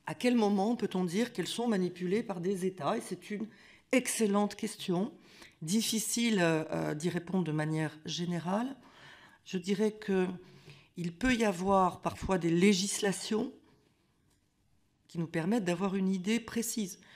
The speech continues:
La légis-, la loi sur la sûreté nationale en Chine, qui enjoint à des entreprises comme Huawei ou comme, euh, TikTok, enfin ByteDance, la,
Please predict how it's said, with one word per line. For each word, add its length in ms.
La 80
légis-, 420
la 160
loi 200
sur 200
la 120
sûreté 560
nationale 480
en 100
Chine, 440
qui 160
enjoint 360
à 60
des 160
entreprises 540
comme 240
Huawei 580
ou 120
comme, 420
euh, 240
TikTok, 580
enfin 200
ByteDance, 560
la, 140